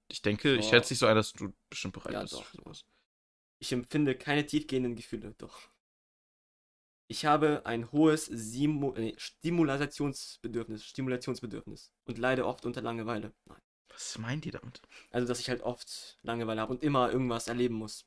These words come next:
Speaker 1: Ach so, ja, so,
Speaker 2: Stimmt
Speaker 1: so
Speaker 2: nicht.
Speaker 1: TikTok-Generation halt.
Speaker 2: Ja. <laughs> Aber nein. Ich neige zu einem parasitären Lebensziel und lebe auf Kosten anderer.
Speaker 1: <laughs>
Speaker 2: Nein. Ich meine, okay, auf
Speaker 1: Äh,
Speaker 2: Kosten meiner
Speaker 1: äh,
Speaker 2: Eltern.
Speaker 1: obwohl wir eigentlich alle, ne?
Speaker 2: <laughs> Ja, also,
Speaker 1: Alle Kinder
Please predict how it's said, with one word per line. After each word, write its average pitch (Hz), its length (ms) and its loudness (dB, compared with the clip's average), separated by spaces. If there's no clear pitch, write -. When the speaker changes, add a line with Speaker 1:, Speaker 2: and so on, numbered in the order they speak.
Speaker 1:
Ach 127 80 10
so, 147 380 12
ja, 117 320 12
so, 104 80 0
Speaker 2:
Stimmt 104 140 -2
Speaker 1:
so 123 120 6
Speaker 2:
nicht. 113 100 4
Speaker 1:
TikTok-Generation 107 840 4
halt. 104 160 0
Speaker 2:
Ja. 120 180 2
<laughs> - 960 -8
Aber 113 160 -2
nein. 104 240 -4
Ich - 160 -8
neige 143 340 4
zu 160 120 -2
einem 131 180 0
parasitären 147 1040 0
Lebensziel 123 760 -2
und 110 180 -8
lebe 127 220 0
auf 120 200 -2
Kosten - 400 -6
anderer. 107 420 -4
Speaker 1:
<laughs> - 600 6
Speaker 2:
Nein. 107 220 -2
Ich 139 120 -2
meine, 139 140 4
okay, 127 200 0
auf - 120 -4
Speaker 1:
Äh, - 80 8
Speaker 2:
Kosten 160 160 8
meiner 196 140 12
Speaker 1:
äh, - 40 10
Speaker 2:
Eltern. 165 160 12
Speaker 1:
obwohl 175 260 12
wir 190 140 12
eigentlich 165 280 12
alle, 156 200 12
ne? 156 360 10
Speaker 2:
<laughs> - 60 -18
Ja, 131 240 6
also, 117 200 2
Speaker 1:
Alle 151 160 12
Kinder 135 460 12